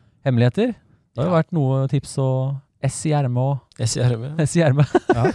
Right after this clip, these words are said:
Speaker 1: <laughs> Og så har vi endelig fått, eh, snakket litt om, ikke minst litt om utstyr også.
Speaker 2: Ja.
Speaker 1: Som egentlig ikke Stig og jeg kan så himla mye om.
Speaker 3: Ja, ja, litt mer seriøst enn det vi gjør. Dette.
Speaker 1: Ja, det blir det jo da.
Speaker 3: Ja.
Speaker 1: Og så er det jo, som jeg sier, eh, Nordisk er jo,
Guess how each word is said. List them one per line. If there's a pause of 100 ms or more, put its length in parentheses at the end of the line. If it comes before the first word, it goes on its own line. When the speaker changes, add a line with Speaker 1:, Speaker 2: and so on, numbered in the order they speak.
Speaker 1:
<laughs>
Og
så
har
vi
endelig
fått,
eh,
snakket
litt
om,
ikke
minst
litt
om
utstyr
også. (340)
Speaker 2:
Ja. (260)
Speaker 1:
Som
egentlig
ikke
Stig
og
jeg
kan
så
himla
mye
om.
Speaker 3:
Ja,
ja,
litt
mer (100)
seriøst
enn
det
vi
gjør. (240)
Dette.
Speaker 1:
Ja,
det
blir
det
jo
da. (200)
Speaker 3:
Ja. (220)
Speaker 1:
Og
så
er
det
jo,
som
jeg
sier,
eh, (340)
Nordisk
er
jo,